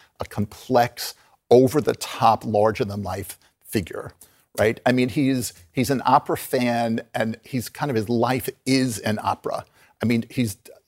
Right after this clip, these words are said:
his, you know, almost, you know, escapes death on, on nine eleven. He, he busted the mob,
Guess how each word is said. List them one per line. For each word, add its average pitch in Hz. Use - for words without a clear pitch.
his, 107
you 113
know, 92
almost, 123
you 117
know, 98
escapes -
death -
on, 104
on 110
nine 110
eleven. 117
He, 113
he -
busted 131
the 143
mob, 175